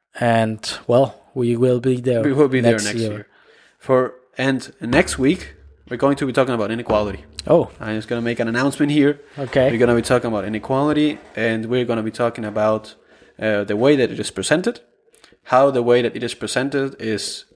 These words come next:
Speaker 2: uh, I would say, intentionally or unintentionally, uh, misguided. And, and all of the sort of little tricks that you do to sort of trick you.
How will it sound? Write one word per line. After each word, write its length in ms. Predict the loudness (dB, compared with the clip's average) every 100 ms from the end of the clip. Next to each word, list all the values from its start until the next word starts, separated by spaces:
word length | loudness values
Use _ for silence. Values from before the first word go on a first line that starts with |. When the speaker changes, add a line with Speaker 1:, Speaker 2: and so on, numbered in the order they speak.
| -12
Speaker 2:
uh, 260 | -6 -6 -8 -12 -4
I 120 | 0
would 140 | 0
say, 420 | 0 0 0 -2 -8 -20 _ _ -12
intentionally 680 | -10 -2 0 0 -2 -2 -2
or 200 | -4 0
unintentionally, 920 | 2 2 2 -2 -2 -4 -4 -4 -6 -8 _ _ _ -6
uh, 120 | 2
misguided. 640 | 2 2 2 2 -2 -8 -20 -20 _ _ _ -6
And, 440 | -2 0 0 -4
and 140 | -2
all 160 | 4 4
of 80 | 4
the 80 | 0
sort 220 | 2 0
of 160 | 2
little 200 | 2 2
tricks 360 | 2 -2 -2 -2
that 200 | -4 -2
you 60 | 0
do 300 | 2 0 -2
to 40 |
sort 200 | -6 -8
of 80 | -4
trick 300 | -2 -2 -4
you. 260 | -4 -6